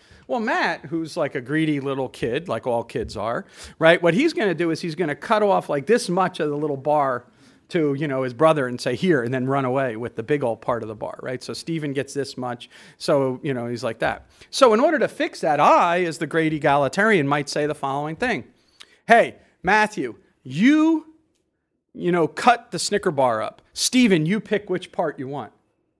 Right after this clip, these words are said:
At that point, what Matthew's gonna do is he's gonna be like a mathematician. That Snicker bar will not have one centimeter more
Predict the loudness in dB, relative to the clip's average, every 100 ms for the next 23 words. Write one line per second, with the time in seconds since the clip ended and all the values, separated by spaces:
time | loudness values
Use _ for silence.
0 | _ _ _ _ 2 2 6 4 4 0
1 | -2 -2 0 0 0 -2 0 0 0 -4
2 | -2 0 2 2 2 2 2 0 0 -2
3 | -2 -2 -2 2 2 0 0 0 0 -2
4 | -2 2 0 0 -14 _ -20 0 2 2
5 | 2 -2 0 -2 2 2 0 -2 -2 0
6 | 0 0 -2 -4 -2 0 2 2 0 -2
7 | -6 _ _ _ -8 -4 2 4 4 2
8 | 0 0 -4 -8 -4 2 4 6 4 0
9 | -4